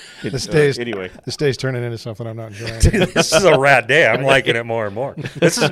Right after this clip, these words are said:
Speaker 3: this might be my favorite holiday
Speaker 2: Yeah.
Speaker 3: going forward.
Speaker 1: <laughs> I got a problem with you people. <laughs> Yeah.
Speaker 2: <laughs>
Speaker 1: It's not make fun of Brent Day. It's honor,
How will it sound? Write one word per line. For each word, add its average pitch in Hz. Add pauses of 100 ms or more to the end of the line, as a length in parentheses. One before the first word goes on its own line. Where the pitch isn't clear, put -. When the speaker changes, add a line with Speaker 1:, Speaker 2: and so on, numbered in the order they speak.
Speaker 3:
this 151
might 165
be 151
my 113
favorite 120
holiday 107
Speaker 2:
Yeah. 101
Speaker 3:
going 98
forward. 90 (300)
Speaker 1:
<laughs> -
I - (240)
got 143
a 160
problem 175
with 165
you 175
people. 175
<laughs> 139 (280)
Yeah. 113 (680)
Speaker 2:
<laughs> -
Speaker 1:
It's 123
not 180
make 123
fun 156
of 113
Brent 101
Day. 95
It's 107
honor, 131